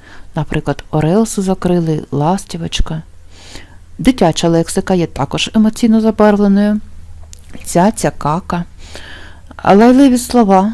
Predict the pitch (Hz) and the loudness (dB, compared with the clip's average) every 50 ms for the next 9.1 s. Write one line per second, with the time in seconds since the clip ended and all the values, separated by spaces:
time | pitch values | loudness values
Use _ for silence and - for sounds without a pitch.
0 | - - - - - 196 220 214 214 214 214 214 214 202 202 202 - - 196 190 | -6 -10 -10 -6 -4 0 2 4 4 4 4 4 2 2 0 -2 0 0 -2 0
1 | - - 196 - - - - - - - 165 156 175 185 220 240 240 208 160 - | 0 -2 -4 -4 -4 -6 -10 -10 -8 -6 0 2 2 4 4 4 4 2 2 -2
2 | - 135 - 156 156 147 147 156 175 185 - 196 214 226 - - - - - - | -6 -4 -2 0 0 0 0 0 -2 -2 -2 -4 -4 -4 -6 -10 -20 -20 -20 -20
3 | - - - - - - 226 277 311 330 320 - - 233 220 240 262 262 247 - | -20 -20 -20 -12 -4 2 4 6 6 6 4 4 2 2 4 4 4 4 4 4
4 | 214 202 196 190 202 208 214 202 - 190 - - 180 180 170 170 165 156 - - | 2 2 2 2 4 4 4 2 0 -2 0 2 2 2 2 0 0 -2 -4 -4
5 | 156 156 151 - 156 151 - - - - - - - - - - - - - - | -4 -4 -4 -4 -6 -8 -6 -6 -8 -8 -8 -10 -10 -12 -14 -16 -18 -20 -20 -20
6 | - - - 170 - - 143 - - 135 - - - - - - 226 220 - - | -16 -10 -8 -8 -6 -6 -8 -4 -4 -6 -6 -6 -10 -8 0 2 2 2 2 0
7 | - 151 135 - - - - - - - - 143 - 175 165 - - - 156 151 | -2 0 4 4 6 6 6 4 2 0 0 0 0 0 0 0 -2 -4 -4 -4
8 | 151 160 - - - - 160 - - - 143 - - 139 - - - - - - | -4 -6 -8 -8 -4 -4 -4 -4 -4 -8 -8 -8 -8 -10 -8 -8 -10 -8 -4 2
9 | - - | 2 2